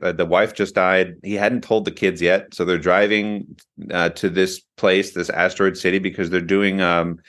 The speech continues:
like, a science fair. Um, and, and each, each of these kids, his kid is doing in a, is, is in the, in the contest for, um, you know, like, coolest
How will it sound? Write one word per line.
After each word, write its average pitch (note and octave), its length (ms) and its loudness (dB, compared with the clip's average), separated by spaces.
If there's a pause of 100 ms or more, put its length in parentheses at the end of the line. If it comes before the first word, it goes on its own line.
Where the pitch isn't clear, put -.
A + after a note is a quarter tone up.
(480)
like, F#2+ 180 0
a G2 80 4
science G#2 540 0
fair. E2 640 0
Um, D#2+ 640 -2 (540)
and, E2 260 -6
and E2 300 -6
each, G2+ 280 -6
each A#2+ 260 -2
of G#2+ 60 0
these F#2+ 160 -2
kids, F#2+ 260 0
his B2 240 0
kid G#2+ 260 2
is F2+ 140 2
doing G2 260 2
in F2+ 100 -2
a, E2 280 2 (180)
is, E2+ 220 -2
is F2+ 240 -2
in F#2 160 2
the, E2 400 2
in G2+ 160 0
the F2+ 80 0
contest G2 500 0
for, D#2+ 420 2 (520)
um, D#2+ 580 0 (640)
you F#2 140 0
know, D#2+ 40 2
like, E2+ 220 0 (140)
coolest F#2 520 0